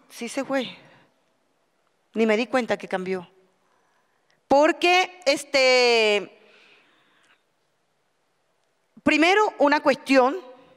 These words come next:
que creo yo que tenemos que pararnos, yo me imagino que las otras compañeras seguramente pueden abordar eso. ¿Cómo está la sociedad colombiana?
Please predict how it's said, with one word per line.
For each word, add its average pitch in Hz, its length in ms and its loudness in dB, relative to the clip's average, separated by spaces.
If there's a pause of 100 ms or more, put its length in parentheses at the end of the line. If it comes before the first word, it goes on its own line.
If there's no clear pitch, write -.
(260)
que 220 140 -4
creo 277 260 2
yo 269 220 2
que 240 100 -4
tenemos 214 380 -2
que 233 140 -4
pararnos, 254 460 0
yo 208 100 2
me 233 80 -2
imagino 233 420 0
que 202 120 -2
las 185 120 2
otras 220 220 -2
compañeras 202 580 -2 (380)
seguramente 240 680 -2
pueden 233 340 2
abordar 196 440 2
eso. 285 380 -2 (680)
¿Cómo 349 300 2
está 339 360 -2
la 277 140 0
sociedad 240 440 0
colombiana? 220 680 0